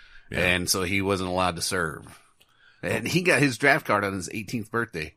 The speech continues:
Speaker 1: Yeah.
Speaker 2: He said he <laughs> went to the mailbox on his eighteenth birthday and his, <laughs> his freaking draft card's in there in
Speaker 1: Really?
Speaker 2: the mailbox.
Speaker 1: Fuck,
Speaker 2: Yeah.
Speaker 1: okay,
Speaker 2: 'Cause he
Speaker 1: come,
Speaker 2: was already graduated
Speaker 1: come
Speaker 2: out of
Speaker 1: on.
Speaker 2: high school at that point in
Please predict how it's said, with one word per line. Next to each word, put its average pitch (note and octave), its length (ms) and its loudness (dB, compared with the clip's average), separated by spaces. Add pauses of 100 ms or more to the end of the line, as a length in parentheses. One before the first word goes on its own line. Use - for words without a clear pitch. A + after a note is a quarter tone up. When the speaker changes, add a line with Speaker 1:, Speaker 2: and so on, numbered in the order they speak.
Speaker 1:
Yeah. E2 300 -4 (280)
Speaker 2:
He A#2+ 140 2
said C3+ 160 4
he B2 80 4
<laughs> - 140 0
went E3 160 6
to C3+ 40 -4
the A#2+ 80 -2
mailbox A2+ 520 2
on G2 80 -2
his E2+ 160 -6
eighteenth A2 400 -4
birthday G#2 280 0
and E2+ 80 -4
his, E2 140 -4
<laughs> F#2 340 -2
his A#2 240 2
freaking - 420 -10
draft G#2+ 340 2
card's F2+ 280 0
in G2 140 -4
there G2 180 2
in F2+ 60 0
Speaker 1:
Really? F2 200 6
Speaker 2:
the D#2+ 60 4
mailbox. E2 380 -2
Speaker 1:
Fuck, - 80 -16
Speaker 2:
Yeah. G2+ 200 4 (160)
Speaker 1:
okay, E2+ 300 2
Speaker 2:
'Cause A#2+ 160 2
he C3+ 60 6
Speaker 1:
come, C#3 60 8
Speaker 2:
was C3 100 4
already A#2+ 160 4
graduated G#2 440 2
Speaker 1:
come F#2+ 100 2
Speaker 2:
out - 20 4
of F#2 60 4
Speaker 1:
on. A2+ 40 4
Speaker 2:
high C3+ 60 0
school E2+ 240 -4
at D#2+ 60 -4
that E2 140 -6
point E2+ 180 -10
in - 40 -16